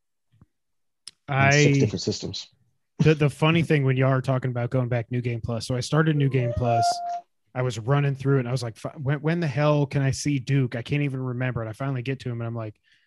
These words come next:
Speaker 2: "Okay." And then I go to the challenges and stuff. I'm like, "Damn it, I don't have enough challenge points for unlimited ammo on anything. I think I'm just gonna walk away right <laughs> now." Um,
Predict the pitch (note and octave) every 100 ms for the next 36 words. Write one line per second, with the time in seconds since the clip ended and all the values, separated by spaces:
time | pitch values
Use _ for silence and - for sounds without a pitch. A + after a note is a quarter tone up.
0 | _ - B2+ C3 B2 A#2+ A#2+ - C3 B2+
1 | C3+ C3+ B2 - C3+ C3 B2 A2 A2+ C3
2 | A2+ B2 A#2+ G#2+ - _ _ _ _ -
3 | C3+ C3 A#2 B2 C3+ B2+ B2+ B2 A#2 -
4 | B2+ B2 - A#2+ A2+ - - A#2 A2 _
5 | - C#3 B2+ B2+ B2 A#2+ A#2 - C3 B2
6 | A#2+ A2+ A#2 A2+ G#2+ A#2+ A#2+ C3 C3+ C3+
7 | C3+ C3+ C3 _ _ _ - C3+ C3 B2+
8 | - C3 A2+ A2 A2 G2+ F#2+ F2+ E2+ F2+
9 | - - - _ - - - _ D3+ C3
10 | B2+ A2 G#2+